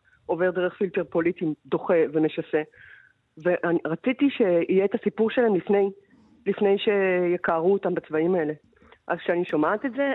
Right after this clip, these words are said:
אני לא רוצה לחיות פה יותר, לא בעולם הזה, אני לא מדברת על המדינה.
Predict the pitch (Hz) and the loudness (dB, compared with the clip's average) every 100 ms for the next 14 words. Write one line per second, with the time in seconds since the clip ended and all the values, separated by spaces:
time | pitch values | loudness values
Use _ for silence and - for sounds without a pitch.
0 | - 190 190 214 220 226 240 240 214 175 | -2 0 0 0 -2 -4 -4 -4 -4 -4
1 | - 156 156 _ 185 202 196 190 214 180 | -4 -4 -8 _ -2 0 2 2 0 -4
2 | 151 165 180 196 196 196 175 165 | -6 -6 -4 -2 -4 -2 -4 -2